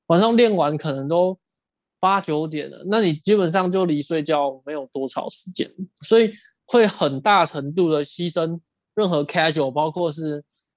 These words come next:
呃，上 social media 的时间，上，甚至是看电视的时间都不会有。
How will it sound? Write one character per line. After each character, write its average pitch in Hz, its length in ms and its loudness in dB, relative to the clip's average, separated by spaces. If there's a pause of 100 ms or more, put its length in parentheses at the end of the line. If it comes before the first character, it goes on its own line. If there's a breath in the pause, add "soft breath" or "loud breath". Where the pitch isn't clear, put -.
(160)
呃， 135 300 2
上 160 320 0
social 151 440 -2
media 143 340 -2
的 143 60 -10
时 - 160 -16
间， 135 260 -8
上， 151 380 2
甚 202 180 4
至 202 100 6
是 202 300 4 (540)
看 214 200 0
电 208 160 4
视 190 100 2
的 156 40 2
时 - 80 -6
间 147 180 -2
都 147 60 2
不 127 220 -8
会 139 160 -2
有。 110 180 -10